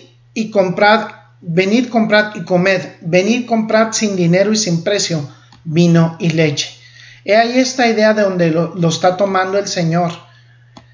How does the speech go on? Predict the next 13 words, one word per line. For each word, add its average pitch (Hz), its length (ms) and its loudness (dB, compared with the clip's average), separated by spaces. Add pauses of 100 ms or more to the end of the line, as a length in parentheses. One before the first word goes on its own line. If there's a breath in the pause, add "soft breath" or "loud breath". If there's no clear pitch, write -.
(140 soft breath)
Es - 220 0
el 226 140 -2
tipo 240 300 0
de 202 120 0
cosas 214 400 0
que 196 120 -4
uno 208 280 0
puede 214 220 0
comprar 185 440 -2
cuando 190 280 0
no 180 140 0
tiene 185 300 -6
nada. 175 560 -2